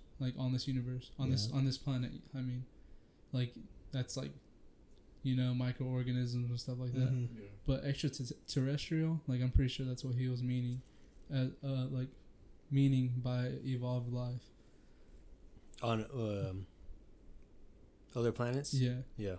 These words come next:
Speaker 4: At
Speaker 1: Just 'cause, I
Speaker 4: least.
Speaker 1: mean, you know,
Speaker 3: Yeah.
Speaker 1: I don't know, like, <sighs> to me, there's just no way.
Speaker 4: There's no way. And what you were saying, too, uh, about other planets, there's, um, there's another planet,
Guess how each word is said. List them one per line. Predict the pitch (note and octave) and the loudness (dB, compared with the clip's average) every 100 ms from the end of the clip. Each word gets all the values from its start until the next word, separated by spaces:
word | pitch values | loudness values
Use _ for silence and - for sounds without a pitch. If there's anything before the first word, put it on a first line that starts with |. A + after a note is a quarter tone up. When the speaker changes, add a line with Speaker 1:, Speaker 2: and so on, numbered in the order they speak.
| - - - - - - - - | -8 -18 -18 -18 -20 -20 -20 -10
Speaker 4:
At | G#2 | -6
Speaker 1:
Just | - A2+ | -2 2
'cause, | A2+ | 2
I | D3+ | 4
Speaker 4:
least. | D3+ C#3+ D3 | 4 4 2
Speaker 1:
mean, | D#3 | 0
you | D3+ | 2
know, | D#3+ E3+ E3 - - - - - - | 2 2 -2 -8 -18 -18 -20 -18 -16
Speaker 3:
Yeah. | F2 F#2+ - - - - C#3+ | -16 -16 -18 -18 -18 -6 -2
Speaker 1:
I | |
don't | D3+ | 0
know, | D3 | 0
like, | C#3 C3+ C3 - - - - - - - - - - | 0 0 -2 -10 -20 -20 -20 -20 -20 -20 -20 -20 -12
<sighs> | C#3+ D3+ - - - - - - | -8 -6 -8 -8 -6 -6 -6 -2
to | D3+ | 0
me, | D#3 F3 | 2 2
there's | D3 | 2
just | C3+ B2 | 2 0
no | C3 B2+ | 0 2
way. | B2+ B2+ | 0 2
Speaker 4:
There's | C#3 A#2+ | 2 4
no | A#2 A#2+ | 4 4
way. | C3 D3 | 4 4
And | C#3+ C#3 | 6 6
what | C#3 | 6
you | D#3 | 8
were | D3 | 8
saying, | - D#3 D3 | 6 6 4
too, | - E3+ D#3 C#3 C#3+ | 4 2 2 2 2
uh, | C3 C3 B2 A#2+ - - - - | 2 2 0 -4 -12 -16 -8 2
about | A#2+ B2+ | 4 6
other | B2 C#3+ | 6 4
planets, | C3 C3 C#3 D#3+ C#3+ - | 2 -2 -2 -2 -4 -2
there's, | C3+ B2 - | -2 -2 -4
um, | A2+ A2+ A2 G2+ - - - - - - | -6 -6 -6 -10 -14 -20 -20 -20 -20 -4
there's | C#3 B2+ | 0 2
another | C3 C3+ | 2 2
planet, | C3+ - A#2 A2 A2 | -2 -2 -2 -2 -4